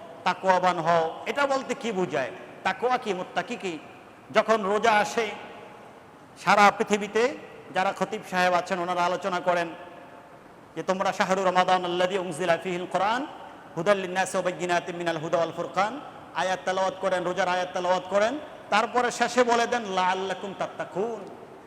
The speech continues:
তোমরা সিয়াম সাধনা করো, রোজা রাখতে থাকো, কারণ রোজা একটা মানুষকে মুত্তাকি বানিয়ে দেয়।" সুবহানাল্লাহ। তো রোজা মুত্তাকি বানায়, সেটা কি? তাকওয়া বলতে কি বুঝায়?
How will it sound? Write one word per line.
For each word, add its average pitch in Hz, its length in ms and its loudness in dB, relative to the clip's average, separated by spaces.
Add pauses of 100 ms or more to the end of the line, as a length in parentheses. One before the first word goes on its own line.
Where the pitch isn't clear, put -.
(140)
তোমরা 185 240 -2
সিয়াম 190 480 -2
সাধনা 170 300 -2
করো, 170 280 -2
রোজা 156 260 0
রাখতে 160 280 -4
থাকো, 175 380 0 (340)
কারণ 165 320 -2
রোজা 170 400 2
একটা 175 260 -2
মানুষকে 160 400 -4
মুত্তাকি 147 480 -4
বানিয়ে 147 340 -4
দেয়।" 120 160 -8
সুবহানাল্লাহ। 120 760 -6 (540)
তো 190 80 0
রোজা 247 280 10
মুত্তাকি 262 460 4
বানায়, 247 380 4 (100)
সেটা 254 220 4
কি? 311 360 0
তাকওয়া 277 380 2
বলতে 302 300 6
কি 285 180 -2
বুঝায়? 240 440 4